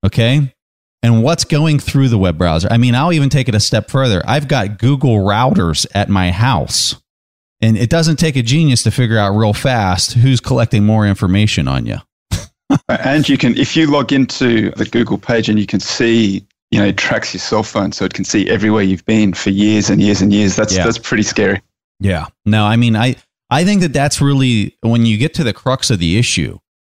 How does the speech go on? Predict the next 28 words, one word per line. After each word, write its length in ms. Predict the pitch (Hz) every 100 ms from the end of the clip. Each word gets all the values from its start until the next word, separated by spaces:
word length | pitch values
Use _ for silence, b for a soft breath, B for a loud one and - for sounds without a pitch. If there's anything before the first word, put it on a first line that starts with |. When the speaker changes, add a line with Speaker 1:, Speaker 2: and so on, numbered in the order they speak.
| -
Speaker 1:
as 120 | 104
soon 220 | - 147
as 160 | 156 120
legislators 640 | 123 117 110 107 92 87
figure 320 | - 104 87
out 240 | 87 82 85
that 160 | 85
what 120 | 71 90
I 100 | 85
just 200 | 82 -
described 500 | - - 95 95 82
is 160 | 73 - _ -
the 260 | 113 107 117
issue, 400 | 127 - 52 - _ _ _ _ _ _ _ _ _
the 120 | -
question 540 | 123 190 185 170 151 131
then 180 | 131 135
becomes, 640 | 123 - 120 110 104 -
okay, 340 | 123 - 123
well, 240 | 110 104 104
they 140 | 127
were 160 | 180 165
making 460 | 147 139 127 107
this 260 | 98 131 -
much 300 | 127 123 -
money 420 | 107 113 107 98
per 240 | - 123
person 800 | 110 - 117 113 - 98 92 90